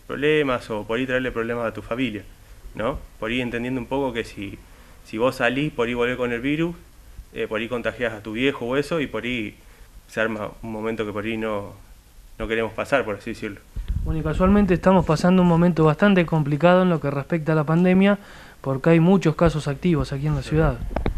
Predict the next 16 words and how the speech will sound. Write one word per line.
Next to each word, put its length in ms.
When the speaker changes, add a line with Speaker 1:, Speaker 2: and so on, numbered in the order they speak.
Speaker 1:
Sí, 200
tal 160
cual. 240
Yo 220
por 160
ahí 80
con 100
lo 80
que 80
estuvimos 340
hablando 240
con 120
los 100
chicos 320
y 80
esos, 320